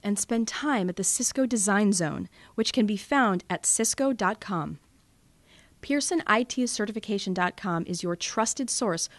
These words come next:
for certification preparation materials, including books, ebooks, videos, flashcards, simulations, and more. Connect to us via Facebook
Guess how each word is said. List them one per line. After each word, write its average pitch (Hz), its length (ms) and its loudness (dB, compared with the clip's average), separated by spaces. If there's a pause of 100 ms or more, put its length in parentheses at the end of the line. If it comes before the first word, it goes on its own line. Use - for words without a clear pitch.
for 202 200 -6
certification 220 720 -2
preparation 196 600 -4
materials, 180 680 -2
including 202 640 -2 (100)
books, - 420 -2 (460)
ebooks, 220 580 2 (340)
videos, 175 580 0 (360)
flashcards, 185 840 2
simulations, 277 840 2 (140)
and 269 160 8
more. 269 320 2 (680)
Connect 392 300 6
to 208 140 2
us 185 180 0
via 247 220 4
Facebook - 520 0